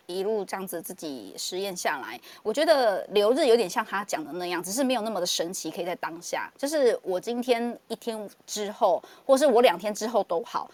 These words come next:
Speaker 1: 我有时间我想要回顾，然后我再看到流日的时候，我就知道说，哦，原来这个是宇宙要给我的提醒，或是这是一个礼物。我下次如果再遇到的时候，
Speaker 2: 嗯。
Speaker 1: 我可以怎么做？或是我想要再，再次体验那样的循环过程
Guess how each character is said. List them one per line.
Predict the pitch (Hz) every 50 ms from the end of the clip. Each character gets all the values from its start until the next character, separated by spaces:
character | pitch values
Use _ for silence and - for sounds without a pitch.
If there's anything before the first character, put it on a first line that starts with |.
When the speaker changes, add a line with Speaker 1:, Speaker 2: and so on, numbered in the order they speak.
| - - -
Speaker 1:
我 | - 202 262
有 | 277 233
时 | - - 202
间 | 185 214 214 214
我 | 202
想 | 202 - 170
要 | 180
回 | - - 170 170 - -
顾， | - 190 156 165
然 | 175 180
后 | 202
我 | 190
再 | - 190
看 | - - 220 202
到 | 190 185
流 | 175 139 123 160
日 | 185 175
的 | 127
时 | - - 277
候， | 160 139
我 | 170
就 | 202
知 | 196 - -
道 | 180 185
说， | - - 190 - -
哦， | - 294 320 311 254 208
原 | 202 196 196 214
来 | 202 196 190 185 190 196 - _ _ _ _ _ _
这 | - 247
个 | 240 220
是 | - - 240 214 190
宇 | - - 170
宙 | - - 208
要 | 202 196
给 | - - - 170
我 | 175 170 139 107
的 | - - 147
提 | - - 175 165 -
醒， | - - 156 - - _
或 | - 208
是 | 196 196
这 | 190 -
是 | 196 190 190
一 | -
个 | 170 160
礼 | 147 123 - - -
物。 | 170 160 117 - - _ _ _ _ -
我 | 185
下 | - 269 254 247
次 | - 226 208
如 | 202
果 | 185 175
再 | - 190 -
遇 | - 185 170
到 | 175 175 151
的 | 180
时 | - - 170
候， | 151
Speaker 2:
嗯。 | 127
Speaker 1:
我 | 196
可 | - - 208
以 | 190 196
怎 | - - 151
么 | 147 - - _
做？ | - - 220 175 - - - _ _ _ _
或 | _ 240 240
是 | 262 269 240
我 | - 190 202
想 | 277 - 226 196
要 | 185
再， | 262 254 233 208 - - _ _ _ _ _
再 | - - 320 269 247
次 | 240 - - - 294 262
体 | - - - 196 175 180
验 | 220 233 220
那 | 233 233
样 | 220 202
的 | 190 185
循 | - - - 180 196 -
环 | - - 185
过 | - - 220 190
程 | - - 165